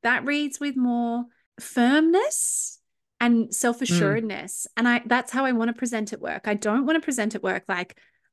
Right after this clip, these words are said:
Speaker 1: "I'm not sure that it's okay for me to be
Speaker 2: Yes.
Speaker 1: saying, 'Can I just have this from you?'" And, like, I don't, I'm not timid. Why would I present like that in an email? Why would I present like that in front of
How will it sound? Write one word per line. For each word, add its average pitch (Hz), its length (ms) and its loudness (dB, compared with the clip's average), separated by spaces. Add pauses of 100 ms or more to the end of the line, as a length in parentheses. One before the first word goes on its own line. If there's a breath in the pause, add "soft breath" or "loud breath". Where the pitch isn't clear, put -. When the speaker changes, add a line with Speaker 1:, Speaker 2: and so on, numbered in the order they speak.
Speaker 1:
"I'm 208 160 4
not 202 220 0
sure 180 560 -4 (180)
that 208 120 0
it's 208 140 -4
okay 190 480 -2
for 156 200 2
me 151 160 4
to 202 60 -2
be 202 120 -2
Speaker 2:
Yes. 208 80 -8
Speaker 1:
saying, 190 520 -8 (460 loud breath)
'Can 302 100 4
I 285 100 4
just 330 220 -2
have 349 240 -12
this 320 300 -8
from 311 200 -4
you?'" 302 580 -4
And, 269 160 -2 (260 loud breath)
like, 254 240 0
I 269 100 2
don't, 339 240 4
I'm 277 140 2
not 370 160 2
timid. 220 420 -2 (560)
Why 226 240 2
would 302 140 2
I 302 60 4
present 262 400 -2
like 247 220 -4
that 220 180 -2
in 214 140 -6
an 202 100 -6
email? 233 440 -4
Why 202 240 0
would 220 120 -4
I 226 80 -2
present 226 320 -8
like 208 180 -8
that 208 240 2 (160)
in - 20 -14
front 220 140 0
of 208 300 -10